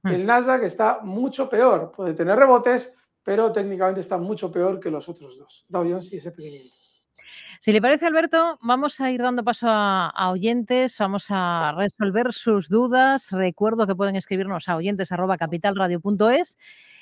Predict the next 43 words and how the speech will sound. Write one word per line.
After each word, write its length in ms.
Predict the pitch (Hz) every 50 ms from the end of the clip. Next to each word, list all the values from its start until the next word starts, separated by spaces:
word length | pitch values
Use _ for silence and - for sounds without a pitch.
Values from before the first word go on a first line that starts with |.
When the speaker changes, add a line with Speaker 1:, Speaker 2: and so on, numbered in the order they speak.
| _ _ -
Speaker 1:
que 160 | - 196 180
pueden 320 | - 202 214 220 226 220
dejarnos 540 | 208 196 170 - 220 214 214 208 196 170 -
notas 400 | 202 220 247 247 - 226 214 180
de 320 | 196 196 185 180 175 165 -
audio 580 | - 226 226 247 226 220 214 220 269 339 302 - -
a 100 | - 185
través 220 | 156 170 180 185
de 80 | 220 220
WhatsApp 400 | 196 196 196 - - 220 214 196
en 120 | 202 196
el 180 | 196 185 185 -
seis 320 | - 262 285 302 247 -
ocho 180 | 220 185 208 196
siete 240 | - 226 190 196 185
cero 220 | - 202 196 185
cincuenta 360 | - 220 208 190 214 202 214
seiscientos 580 | 208 - 233 226 - 233 233 220 240 262 - -
y 80 | 247
que 100 | 220 247
también 280 | 226 233 220 220 233 226
pueden 220 | - 226 226 226
optar 460 | 220 208 180 - 214 208 214 208 196 - _ _ _ _ _ -
por 200 | 208 226 233 214
llamarnos 680 | 202 185 185 196 202 208 214 214 226 233 233 - -
al 220 | 220 208 208 208
noventa 460 | 214 208 190 196 196 202 190 185 180
y 80 | 185 190
uno, 360 | 202 208 214 220 233 240 - _
dos 380 | - 185 156 226 247 254 - -
ocho 340 | - - 240 226 - - 214
tres, 280 | 196 214 208 208 185 -
treinta 260 | - 208 220 196 196
y 60 | 185
tres, 180 | 165 202 202 190
treinta 240 | - 226 233 202 233
y 60 | 226
tres, 260 | 208 233 254 302 -
como 160 | - 220 190
ha 60 | 185
hecho, 160 | 196 - 233 202
por 100 | 226 220
ejemplo, 380 | - - 226 196 226 240 196